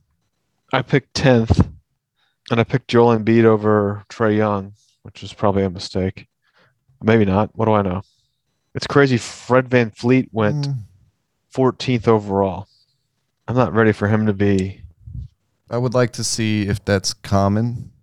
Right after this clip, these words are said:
Speaker 2: or if that was just, uh, somebody.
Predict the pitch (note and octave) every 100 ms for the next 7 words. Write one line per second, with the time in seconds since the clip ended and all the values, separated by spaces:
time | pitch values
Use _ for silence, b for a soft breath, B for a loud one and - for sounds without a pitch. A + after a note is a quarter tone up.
0 | _ _ _ _ _ _ - F#2 F#2 F2+
1 | F2+ F2+ F2+ - _ _ _ _ _ _
2 | - - G2 F#2 E2+ F#2 - - F#2 F#2
3 | F#2 - _ _ _ - F2+ F2+ F2+ F#2